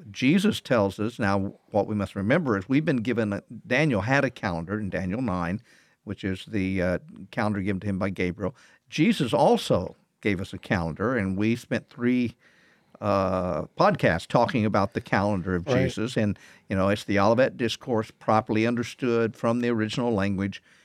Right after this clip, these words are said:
Speaker 1: It is a definite calendar 'cause Je-, Jesus uses time sequence words. And it's a calendar that gives us a sequence of events.
Speaker 2: Mm-hmm.
Speaker 1: When you see this happen, then you'll know that this is about to happen. And then when you see this happen, then you'll know that this is about to happen, and so on.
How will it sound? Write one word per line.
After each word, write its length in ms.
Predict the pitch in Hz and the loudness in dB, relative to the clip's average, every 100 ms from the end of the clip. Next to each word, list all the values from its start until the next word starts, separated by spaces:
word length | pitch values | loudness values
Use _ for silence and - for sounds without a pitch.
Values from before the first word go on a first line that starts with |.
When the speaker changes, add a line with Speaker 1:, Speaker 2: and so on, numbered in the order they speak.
| _ | _
Speaker 1:
It 180 | - 117 | -4 -2
is 260 | 123 117 120 | 0 0 2
a 140 | 113 | 0
definite 680 | 98 - 113 - 120 113 - | 0 0 0 0 -2 -2 -6
calendar 340 | - 107 104 | -4 -2 -2
'cause 180 | 104 110 - | -4 -6 -4
Je-, 280 | 110 104 110 | -4 -4 -4
Jesus 440 | 113 120 120 110 | -2 0 0 -2
uses 240 | 110 104 | -2 -4
time 320 | - - 110 107 | -6 -2 -2 -2
sequence 480 | - 95 101 98 | -4 -6 -6 -8
words. 400 | 104 123 110 98 - - - _ | -6 -2 -2 -2 -10 -20 -20 _
And 220 | 135 131 135 | 0 2 2
it's 260 | 165 - - | 0 -2 -2
a 380 | 131 120 117 120 _ - | 2 4 4 0 _ -6
calendar 460 | 151 131 127 117 | 0 2 2 2
that 220 | 110 90 | 0 -2
gives 340 | 104 120 113 120 | 0 0 2 2
us 240 | 107 - - | 0 0 -6
a 300 | 120 107 104 | -2 0 0
sequence 720 | - - 185 180 - 113 - | -4 -2 0 0 0 -2 -2
of 100 | 98 | -4
events. 540 | 95 90 - - - 123 | -4 -4 -4 -8 -20 -10
Speaker 2:
Mm-hmm. 280 | 107 92 135 147 | -10 -8 -10 -8
Speaker 1:
When 140 | - 113 | -4 -2
you 80 | 110 | 0
see 220 | - 117 | 0 2
this 240 | 143 170 | 2 2
happen, 540 | 151 139 - 131 127 127 _ _ _ - | 2 2 2 0 0 -4 _ _ _ -4
then 160 | 123 | -2
you'll 160 | 120 113 | 0 2
know 260 | 110 107 107 | 4 4 2
that 200 | 101 - | -2 0
this 180 | 147 | 0
is 140 | 143 123 | 0 -2
about 320 | 113 104 - | 0 0 0
to 80 | 101 | 0
happen. 400 | 107 104 - 104 | 2 0 0 -2
And 160 | 98 | -2
then 80 | 101 | -2
when 100 | 101 | -2
you 80 | 98 | -4
see 200 | - 90 | -4 -6
this 280 | 95 214 208 | 0 0 2
happen, 480 | 139 131 139 127 120 | 0 0 -2 -2 -2
then 120 | 110 | -2
you'll 120 | 98 | 0
know 160 | 92 92 | -2 -2
that 200 | 82 - | -4 -2
this 140 | 151 | 0
is 140 | 143 | 0
about 300 | 120 110 104 | 0 0 0
to 80 | 120 | -2
happen, 320 | 107 101 92 | -2 -2 -4
and 100 | 95 | -6
so 240 | - 107 85 | -4 -2 -2
on. 160 | 67 | -6